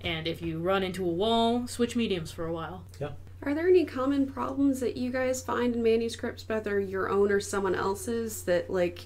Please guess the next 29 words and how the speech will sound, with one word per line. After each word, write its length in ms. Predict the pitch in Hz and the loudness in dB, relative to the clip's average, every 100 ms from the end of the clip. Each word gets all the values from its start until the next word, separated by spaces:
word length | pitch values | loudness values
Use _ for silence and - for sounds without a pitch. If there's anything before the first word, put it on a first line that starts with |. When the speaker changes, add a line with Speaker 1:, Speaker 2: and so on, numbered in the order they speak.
| - | -2
Speaker 3:
are 140 | 220 | 0
there 100 | 294 | 2
basic 400 | 247 285 285 - | 4 2 2 -2
arenas, 840 | 180 175 180 185 180 185 185 - - | 0 2 4 6 4 0 0 -4 -2
like, 380 | 170 160 160 - - - - - - | 0 0 -2 -10 -16 -16 -18 -18 -16
bone 440 | 156 190 185 185 | 4 10 12 12
problems 680 | 185 190 175 175 175 170 165 | 8 4 4 4 6 8 6
versus 500 | - 170 165 165 156 | 4 2 4 0 4
muscle 680 | 170 170 170 - 165 165 165 | 6 6 4 2 2 4 2
versus 680 | 180 165 160 151 147 381 415 | 2 2 0 -4 0 0 0
Speaker 1:
<laughs> 120 | 453 | 2
Speaker 3:
skin 360 | 202 180 175 | 6 8 8
problems, 960 | 180 185 175 170 170 165 165 165 165 - | 6 2 2 4 4 6 6 4 2 0
like, 220 | 165 165 | 0 0
some 380 | - 196 175 170 | 0 4 4 4
that 100 | 160 | 2
are 100 | 156 | 0
rashes 600 | 156 165 170 - 165 156 | 2 4 2 0 -2 2
and 120 | 160 | 0
some 280 | - 160 160 | 2 0 2
that 100 | 156 | 0
are 80 | - | -4
gaping 480 | 156 170 165 165 165 | 0 0 2 2 4
wounds? 360 | 170 175 180 | 6 6 4
What 320 | 226 320 370 - - - - | 0 0 0 -4 -16 -12 2
are 100 | 226 | 2
the 100 | 214 | 4
big 280 | 175 175 170 | 4 4 2
problems? 840 | 170 147 123 123 90 160 - | 0 0 0 0 0 -2 -6